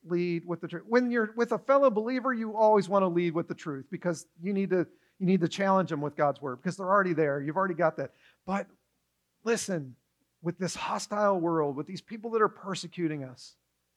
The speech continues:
start by building your team, your church, your life group. Build that up. Encourage one another. Strengthen one another.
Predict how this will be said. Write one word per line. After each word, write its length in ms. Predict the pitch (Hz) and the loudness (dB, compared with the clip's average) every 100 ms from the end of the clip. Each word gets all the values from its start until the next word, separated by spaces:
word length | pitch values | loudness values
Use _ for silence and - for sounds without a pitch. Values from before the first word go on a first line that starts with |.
| _ _ _ _ - | _ _ _ _ -18
start 720 | - - - 165 185 190 - _ _ _ | -14 -8 2 8 8 8 0 _ _ _
by 100 | - | -16
building 440 | 120 175 170 180 180 | -6 2 4 4 2
your 120 | 170 | -2
team, 500 | - 160 147 127 120 _ _ _ _ _ _ _ _ _ _ _ _ _ | -4 -8 -8 -8 -14 _ _ _ _ _ _ _ _ _ _ _ _ _
your 120 | 139 | -16
church, 760 | 131 - 208 190 135 - - - _ _ _ | -8 4 8 8 6 -6 -20 -20 _ _ _
your 140 | 139 131 | -14 -4
life 280 | 190 185 | -2 -2
group. 220 | - 147 113 | -4 -12 -12
Build 240 | - 196 208 | -10 -6 2
that 160 | 214 | 4
up. 240 | 190 175 160 | 6 4 2
Encourage 540 | 160 - - 254 208 | -6 -8 2 4 4
one 140 | 175 165 | 0 -2
another. 280 | 147 123 | -4 -8
Strengthen 500 | 131 - 262 262 220 | -10 2 4 4 2
one 160 | 175 147 | 2 2
another. 380 | 135 117 113 | -2 -10 -16